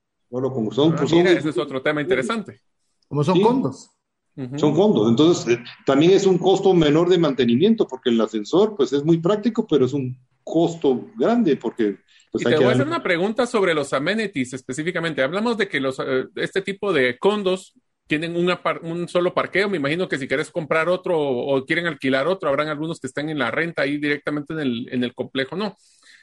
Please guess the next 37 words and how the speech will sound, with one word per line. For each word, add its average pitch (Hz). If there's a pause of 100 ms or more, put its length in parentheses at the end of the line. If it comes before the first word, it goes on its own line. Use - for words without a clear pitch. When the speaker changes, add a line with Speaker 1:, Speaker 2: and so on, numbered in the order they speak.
(140)
Speaker 2:
Pero 165
hablemos 190
de 254
los 220
amenities, 160
de 143
otras 196
cosas. 220
¿Qué 185
has 196
visto 226
que 160
tiene, 196 (360)
da 170
valor 202
y 160
qué 170
cosas 190
no 180
dan 185
valor? 151
Mencionaste, 147
por 156
ejemplo, 185
piscina. 139
¿Realmente 180
es -
algo 190
que 190
la 131
gente 170
utiliza 185
o 147
no? 220 (380)
Speaker 1:
Sí, 151
Speaker 2:
Eh, 123
Speaker 1:
no. -